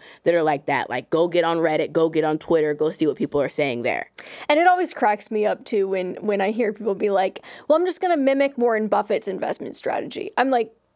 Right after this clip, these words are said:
Speaker 2: "Oh, yeah, okay, good luck." It's, it's like when people are like, it'd be the same thing as
Speaker 1: Yeah.
Speaker 2: saying,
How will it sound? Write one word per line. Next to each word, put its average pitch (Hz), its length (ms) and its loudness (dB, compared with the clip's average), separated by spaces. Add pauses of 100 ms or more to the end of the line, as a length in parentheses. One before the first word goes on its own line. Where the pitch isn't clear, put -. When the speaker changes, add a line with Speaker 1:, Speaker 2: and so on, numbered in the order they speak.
Speaker 2:
"Oh, 233 220 2
yeah, 190 220 2
okay, 214 180 0
good 196 180 -2
luck." - 320 -2
It's, 339 200 4
it's 453 160 2
like 440 100 2
when 381 80 2
people 359 180 4
are 349 140 4
like, 302 180 2
it'd 254 160 0
be 330 120 4
the 302 100 0
same 311 340 0
thing 277 280 2
as 262 160 -2
Speaker 1:
Yeah. 269 80 -2
Speaker 2:
saying, 226 400 0